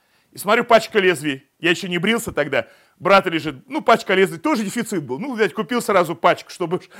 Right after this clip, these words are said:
надолго хватило. И вот лезвия, карандаши, дома, что-то там, одежда какая-то, вещи какие-то. А человека нет уже, понимаете? И вот скоротечность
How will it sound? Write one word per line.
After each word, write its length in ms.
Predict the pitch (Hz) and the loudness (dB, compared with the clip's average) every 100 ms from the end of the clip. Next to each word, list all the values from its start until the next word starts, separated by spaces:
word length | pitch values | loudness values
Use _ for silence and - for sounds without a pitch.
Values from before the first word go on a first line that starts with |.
| 247 | -2
надолго 440 | 185 214 208 175 160 | 4 6 6 4 0
хватило. 580 | 196 196 196 135 90 _ _ _ _ _ _ _ _ _ _ _ | 2 2 0 -10 -10 _ _ _ _ _ _ _ _ _ _ _
И 60 | 196 | -8
вот 100 | 247 | 0
лезвия, 440 | 247 247 170 214 | 6 6 6 2
карандаши, 1040 | 208 214 226 233 226 - 214 214 202 185 - _ _ - | 4 2 6 4 2 -6 -6 -6 -8 -12 -16 _ _ -12
дома, 760 | 143 190 233 214 220 214 202 - | 4 6 6 6 4 4 0 -4
что-то 340 | - 247 240 | -2 -2 0
там, 340 | 220 220 190 165 | 4 4 2 0
одежда 540 | 208 185 226 214 185 | 0 2 0 0 -2
какая-то, 380 | 196 185 190 165 | -4 -2 -4 -2
вещи 400 | 196 247 - 196 | -2 -2 -4 -10
какие-то. 480 | 185 175 165 156 _ _ _ _ _ _ _ _ _ _ _ _ _ _ _ _ _ - | -10 -10 -14 -18 _ _ _ _ _ _ _ _ _ _ _ _ _ _ _ _ _ -14
А 80 | |
человека 480 | - 247 254 247 240 | -4 4 6 6 4
нет 280 | 226 220 - | -2 -2 -4
уже, 220 | 101 95 | -18 -16
понимаете? 500 | - 147 226 240 214 | -10 -2 2 2 0
И 20 | 202 | -4
вот 160 | 208 - _ - | -4 -14 _ -16
скоротечность 920 | - 247 240 233 277 - 247 240 | -2 2 4 2 -4 -4 -10 -10